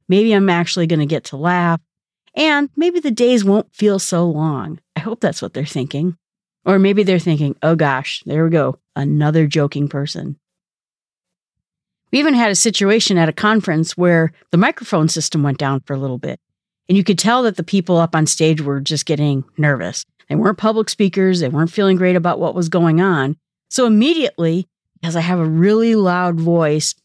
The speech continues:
being a trainer, that I can command a training room without a microphone, I started telling jokes. Got up there, started telling jokes while the I T team frantically goes about and tries to fix the speaker system, and filled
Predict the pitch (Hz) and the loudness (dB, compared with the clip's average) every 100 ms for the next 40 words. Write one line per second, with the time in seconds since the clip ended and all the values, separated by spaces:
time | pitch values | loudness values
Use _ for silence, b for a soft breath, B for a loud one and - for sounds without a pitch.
0 | _ 135 156 220 - 269 214 165 175 _ | _ -4 -2 -2 0 0 2 0 -2 _
1 | _ _ - 170 175 202 - 190 170 160 | _ _ -6 -4 -2 -2 -2 -2 0 -2
2 | 180 175 233 277 233 - 226 240 220 160 | 0 2 4 2 0 0 0 2 2 0
3 | 151 151 147 165 202 208 202 - 147 139 | 0 -2 -2 0 2 2 2 -2 -8 -8
4 | 131 147 _ _ B - 330 359 330 294 | -8 -10 _ _ B -4 -2 -2 -2 0
5 | 311 262 294 - - - _ _ - 180 | 0 0 -2 -6 -14 -18 _ _ -4 0
6 | 233 247 233 233 233 226 - 160 - 214 | 0 0 0 2 2 0 -2 -6 -4 -2
7 | 247 240 214 220 214 214 - 151 151 143 | 2 2 2 2 2 -2 -4 -2 0 0
8 | 135 - _ _ _ - 202 226 - 240 | -4 -6 _ _ _ -4 0 0 0 -2
9 | - 233 233 226 220 196 165 - 190 226 | 0 2 4 4 4 2 0 0 0 2
10 | 226 220 220 214 220 202 196 196 170 - | 0 2 2 4 2 2 0 0 -4 -6
11 | 170 175 - - - - - - - 196 | -4 -4 -4 -4 -2 -2 -2 -4 -2 -2
12 | 196 - 185 - 180 175 - _ _ _ | -2 -2 -4 -4 -2 -2 -4 _ _ _
13 | - 370 349 330 339 _ _ _ - 415 | -2 2 2 2 -2 _ _ _ -6 0
14 | 381 247 | 2 0